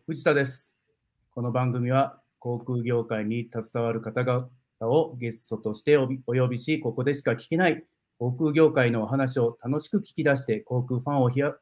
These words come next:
増やすことを目指しています。そして、パイロットを含む空の仕事に就きたいという夢をお持ちの方に有益な情報となるよう番組をお届けしたいと思います。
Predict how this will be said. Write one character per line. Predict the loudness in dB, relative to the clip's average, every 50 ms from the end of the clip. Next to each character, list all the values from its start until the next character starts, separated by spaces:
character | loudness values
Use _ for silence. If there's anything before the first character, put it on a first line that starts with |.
| _ 2
増 | 4
や | 6 4
す | 4 2
こ | 0 -2 0
と | 2 2
を | 2 2 2 0 -4 _ _ _ _ _ _ _ _ _ _
目 | -12 -8
指 | -6 -6 -6
し | -6 -6
て | -4
い | -2 0
ま | 2 2 2
す。 | 0 -2 -8 -10 _ _ _ _ _ _
そ | -10 -8 -8
し | -2 0
て、 | 2 2 2 0 -4 -4
パ | 0 2
イ | 4
ロ | 4 4
ッ | 2 2
ト | -2
を | -2 -2
含 | -2 -2 0 0
む | 0 0 -2 -4 _ _ _ _ -10 -4
空 | -2 0 2 2
の | 2 0
仕 | 0 0
事 | -2 -2 0 0
に | -2 -2
就 | -4 -8
き | -8 -2
た | 0 0 0
い | 0 -4 -8 _ _ _ _ _ _ _ _ -6
と | -4 -2
い | -2 0 2 2 2 2
う | 2 0 -2 -4
夢 | -6 -2 0 2 2
を | 4 4
お | 4
持 | 2 2
ち | 0 0
の | -2 -2 0
方 | 0 2 2 2
に | 2 0 -2 -4
有 | -2 0 0
益 | 0 0 0
な | 0 0
情 | 2 2 2 2
報 | 2 2 0
と | 2 2 2
な | 4 4
る | 4 2
よ | 2 0 0 -2 -4 -8
う | _ _ _ -6
番 | -2 0 0 0
組 | 0 0 -2
を | -2
お | -2
届 | -2 -4 -4 -4 -4
け | -6
し | -6 -4
た | -4 -4
い | 0 4
と | 4 4 4
思 | 4 0 -4 -8
い | -8
ま | -12 -14 -14
す。 | -14 -16 -16 _